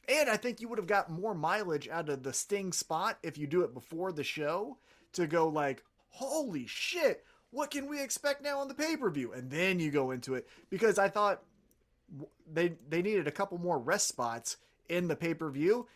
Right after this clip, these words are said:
And even though this was a good storyline, I would have put that there to give the crowd a little bit of like, "Hey, it's fun, but, like, who cares who wins," right?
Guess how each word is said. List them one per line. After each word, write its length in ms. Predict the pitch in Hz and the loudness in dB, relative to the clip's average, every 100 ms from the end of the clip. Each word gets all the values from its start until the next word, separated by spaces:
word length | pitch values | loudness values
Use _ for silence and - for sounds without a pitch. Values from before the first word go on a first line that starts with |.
| _ - | _ -4
And 100 | 175 | 0
even 220 | 190 165 | 0 0
though 100 | 160 | 0
this 220 | 151 143 | 0 -4
was 140 | 147 131 | -4 -4
a 60 | |
good 200 | 120 135 | -2 -2
storyline, 680 | - - 151 190 202 220 233 | 0 -2 -2 0 0 -2 -2
I 80 | 156 | -2
would 120 | 139 | -2
have 100 | 131 | -2
put 220 | - 160 160 | -4 -4 -2
that 240 | 147 - | -4 0
there 180 | 147 139 | 0 0
to 120 | 135 | -2
give 240 | 120 139 127 | -2 0 0
the 80 | |
crowd 320 | 120 147 135 127 | -6 -4 -2 0
a 60 | |
little 220 | 123 135 127 | -2 -2 -2
bit 120 | 131 | -2
of 140 | 120 | 0
like, 280 | 120 120 - _ _ | 0 -2 -6 _ _
"Hey, 160 | - 220 | 0 2
it's 160 | - - | 0 0
fun, 320 | 247 214 156 | 4 4 2
but, 140 | 139 | 0
like, 280 | 139 131 - _ _ _ _ _ - | -2 -4 -6 _ _ _ _ _ -14
who 100 | 233 | -4
cares 300 | 240 196 147 | 2 2 0
who 100 | 123 | -4
wins," 320 | 110 104 - | -8 -12 -6
right? 220 | 151 165 | -2 -2